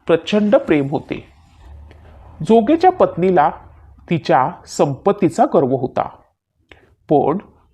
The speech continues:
भोगेची पत्नी अत्यंत साधी मनाची होती. जोगेच्या पत्नीनं त्याला पितरांचे श्राद्ध करण्यास सांगितले. तेव्हा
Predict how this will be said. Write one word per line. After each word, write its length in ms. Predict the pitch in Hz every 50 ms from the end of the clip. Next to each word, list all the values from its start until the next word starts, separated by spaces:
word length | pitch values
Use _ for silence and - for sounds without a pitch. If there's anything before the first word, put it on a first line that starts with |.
| _ -
भोगेची 460 | 160 151 139 131 135 151 147 - - 143
पत्नी 460 | - - 214 - - 190 175 185 233 - - - _ _ _ _
अत्यंत 640 | - - - - _ _ - - 208 190 185 175 - 135 113 - - - _ _ _ _
साधी 440 | - - - 139 123 120 - 185
मनाची 400 | 196 208 208 202 202 202 - 214
होती. 440 | 202 202 185 190 185 185 202 196 - _ _ _ _ _ _ _ _ _ _ _ _ _ - _ _ _ _ _ _ _ -
जोगेच्या 680 | 160 147 135 131 139 160 156 - - 190 160 147 156 160
पत्नीनं 600 | 165 - 165 160 - 147 151 165 160 139 131 - - - - - _ _ _ _ _ _ _ -
त्याला 400 | 151 143 135 135 139 131 135 175 - - - - - _ _
पितरांचे 840 | - 196 - - 247 240 247 262 247 254 - - - - - - _ _ _ _ _ -
श्राद्ध 460 | - - 202 190 190 185 180 - 247
करण्यास 420 | 247 - 131 120 135 175 202 - -
सांगितले. 460 | 196 151 127 117 123 - - - - - - _ _ - 330 339 359 370 359 330 294 277 - - - - _ _ _ _ _ _ -
तेव्हा 520 | 165 151 139 135 131 196 170 160 151 170